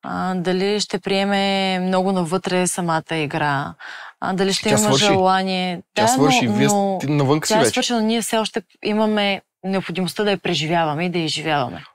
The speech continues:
Speaker 2: О, аз това го разбирам. Аз това го наричам сектата, фермата.
Speaker 1: Да.
Speaker 2: Защото навънка,
Speaker 1: <laughs>
Speaker 2: навънка нещата са на до-, доизживяване, така да го наречем. И те наистина си имат такъв един период на доизживяване.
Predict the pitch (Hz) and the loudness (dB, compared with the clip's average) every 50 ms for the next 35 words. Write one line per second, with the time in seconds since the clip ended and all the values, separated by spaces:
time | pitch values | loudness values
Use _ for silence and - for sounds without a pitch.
0 | _ - 117 123 127 - - 131 127 139 143 135 131 147 165 151 135 131 - - | _ 0 2 2 2 2 2 2 2 4 2 2 2 2 2 4 2 2 2 2
1 | 151 151 151 139 135 143 151 - - 180 175 160 - - 156 143 - - 107 - | 2 2 4 2 2 2 2 2 0 0 -2 -2 2 2 0 0 0 -6 -4 -4
2 | 104 98 - _ - - 135 123 117 117 104 - - 104 185 180 170 165 147 143 | -4 -6 -6 _ -2 2 2 2 4 2 -2 -2 -2 0 2 2 2 2 2 0
3 | 139 - - 160 156 147 139 160 160 - - - 339 190 190 185 196 254 - - | 0 2 0 0 2 2 2 2 0 2 2 4 4 4 4 4 2 2 0 -2
4 | 220 269 220 - 147 147 135 151 175 156 - 180 180 180 170 165 - - - 165 | -4 -6 -4 0 0 2 2 2 0 0 0 0 2 2 2 0 0 2 2 0
5 | 160 - 139 - - 175 175 175 175 170 170 170 165 160 151 156 147 - - 147 | 2 0 -4 -2 -2 0 2 2 2 2 2 2 2 2 0 -2 -2 -4 -2 0
6 | 156 151 156 160 147 143 147 143 135 131 147 151 135 123 135 127 131 143 151 151 | 2 4 4 4 2 0 2 2 4 4 4 4 4 2 2 4 4 4 4 4
7 | 143 - - - 120 123 123 120 117 120 120 117 117 110 - 127 123 127 127 117 | 2 -2 -2 0 2 2 2 2 2 2 2 2 0 0 0 -2 0 0 -2 -2
8 | - 139 135 135 131 - - - 151 151 143 131 120 113 - - - - - 139 | -2 0 0 0 -2 -4 -4 -2 0 2 2 2 0 -2 -4 -6 -8 -6 -2 0
9 | 135 131 123 - _ _ - 127 - 127 - - 120 117 123 127 120 104 _ _ | 0 0 0 -2 _ _ -8 -6 -6 -6 -4 -4 -2 -2 0 0 -2 -2 _ _
10 | _ _ _ _ 127 120 123 135 139 - - 135 123 113 110 120 117 107 113 113 | _ _ _ _ 2 2 4 2 2 0 0 -2 -2 0 0 0 0 0 0 2
11 | 117 123 123 131 117 98 | 2 2 2 0 -2 -4